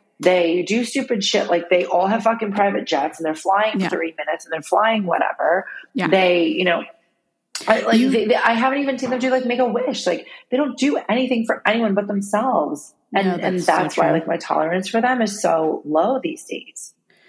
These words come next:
Speaker 2: Well, I think, you know, you had mentioned this, um, <laughs> earlier when we first recorded the session about
Speaker 1: <laughs>
Speaker 2: how many
Speaker 1: Dear.
Speaker 2: millions of dollars she's dropped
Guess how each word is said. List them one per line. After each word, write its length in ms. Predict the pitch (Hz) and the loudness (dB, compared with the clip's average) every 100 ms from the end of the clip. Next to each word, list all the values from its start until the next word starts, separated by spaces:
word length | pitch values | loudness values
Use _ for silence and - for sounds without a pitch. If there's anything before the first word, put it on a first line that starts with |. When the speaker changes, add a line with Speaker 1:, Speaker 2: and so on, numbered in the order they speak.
| - - - | -20 -20 -6
Speaker 2:
Well, 260 | 240 233 226 | 0 2 2
I 180 | 233 220 | 2 0
think, 480 | 214 233 233 208 - | 2 0 0 -2 0
you 60 | 190 | 0
know, 60 | |
you 200 | 165 214 | 2 2
had 160 | 247 220 | 2 2
mentioned 460 | 185 170 - 185 | 2 2 2 2
this, 380 | 175 165 - - - | 2 2 -2 -4 -4
um, 580 | 170 165 165 160 165 165 | -2 0 0 -2 -2 -2
<laughs> 40 | - | 0
earlier 400 | 208 190 180 175 | 0 2 2 0
when 300 | 160 151 160 | -2 -6 -6
we 80 | |
first 340 | 165 - 196 - | -4 -2 -2 -2
recorded 320 | - 160 - | -2 -2 -2
the 80 | - | -2
session 460 | - - - - - - - - | -2 0 0 0 -2 -10 -10 0
about 420 | 180 175 170 151 | 2 4 2 2
Speaker 1:
<laughs> 20 | |
Speaker 2:
how 200 | 196 190 | 0 2
many 200 | 185 180 | 2 2
Speaker 1:
Dear. 180 | 180 175 | 2 2
Speaker 2:
millions 340 | 175 180 170 | 2 2 0
of 140 | 165 156 | -2 -4
dollars 500 | 156 147 147 147 151 | -2 0 0 -2 -4
she's 300 | - 156 151 | -2 -2 -2
dropped 400 | 147 147 - | -2 -2 -4